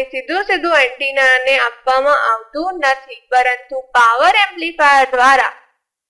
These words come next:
જરૂરી ઉર્જા તેને આપવામાં આવે છે. પાવર એમ્પ્લીફાયર તેને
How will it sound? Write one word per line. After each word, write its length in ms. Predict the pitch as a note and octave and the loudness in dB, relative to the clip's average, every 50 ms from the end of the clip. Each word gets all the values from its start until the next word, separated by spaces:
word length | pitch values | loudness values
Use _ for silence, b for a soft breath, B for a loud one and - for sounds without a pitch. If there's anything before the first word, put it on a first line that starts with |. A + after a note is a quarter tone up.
| _ A#4 | _ -6
જરૂરી 580 | - C#4 B3+ B3+ B3 C4 B3+ - C4 D4+ F4+ G#4 | -2 0 0 0 0 -2 -4 -4 0 0 2 4
ઉર્જા 400 | G#4+ G#4 G4 D#4+ D4 D#4 D4 D4 | 4 2 2 0 0 0 0 0
તેને 320 | D4 C#4+ C4+ B3+ B3 A#3+ A#3 | 2 2 0 0 -2 -4 -4
આપવામાં 800 | - - A3 - _ - B3+ C4 C4 C4+ C4+ C#4 C4+ B3+ A#3+ | -4 -6 -6 -6 _ 0 2 2 2 4 2 2 2 2 2
આવે 340 | A#3 A3+ A3 A3 A3 B3 C4+ C4+ C4+ | 0 0 -2 -2 -2 -2 -2 -2 -4
છે. 160 | C4+ C#4 B3+ A3 A3 - _ - | -8 -10 -10 -10 -10 -12 _ -6
પાવર 500 | A#3 A3+ A3+ A3+ A#3 A#3+ B3 B3+ C4+ C4 | -2 0 0 0 -2 -2 -2 -2 0 -2
એમ્પ્લીફાયર 1000 | B3+ B3 A#3+ - _ - A#3 A#3 _ _ _ - B3+ B3+ C4 B3 B3 A#3 A#3 - _ _ _ _ _ _ _ _ _ _ _ _ _ _ _ _ _ _ _ _ _ _ _ _ _ _ _ _ _ _ _ _ _ _ _ _ _ _ _ _ _ _ _ _ _ _ _ _ _ _ _ _ _ _ _ _ _ _ _ _ _ _ _ _ _ _ _ _ _ _ _ _ _ _ _ _ _ _ _ _ _ _ _ _ _ - | -2 -6 -10 -18 _ -18 -18 -18 _ _ _ -2 0 0 0 0 -4 -8 -12 -18 _ _ _ _ _ _ _ _ _ _ _ _ _ _ _ _ _ _ _ _ _ _ _ _ _ _ _ _ _ _ _ _ _ _ _ _ _ _ _ _ _ _ _ _ _ _ _ _ _ _ _ _ _ _ _ _ _ _ _ _ _ _ _ _ _ _ _ _ _ _ _ _ _ _ _ _ _ _ _ _ _ _ _ _ _ -4
તેને 260 | C4 C4+ C4 B3 | -4 -2 -2 -4